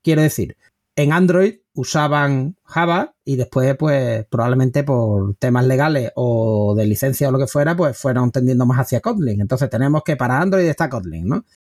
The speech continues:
Y ahora de pronto Google se descuelga y dice, "No,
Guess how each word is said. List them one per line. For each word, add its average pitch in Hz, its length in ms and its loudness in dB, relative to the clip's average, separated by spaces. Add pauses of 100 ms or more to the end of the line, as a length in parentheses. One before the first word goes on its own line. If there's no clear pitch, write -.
(200)
Y 123 100 -2
ahora 156 120 0
de 170 100 2
pronto 175 500 0
Google 147 420 2
se 156 140 -2
descuelga 156 340 0
y 160 40 0
dice, 131 300 0
"No, 135 440 -2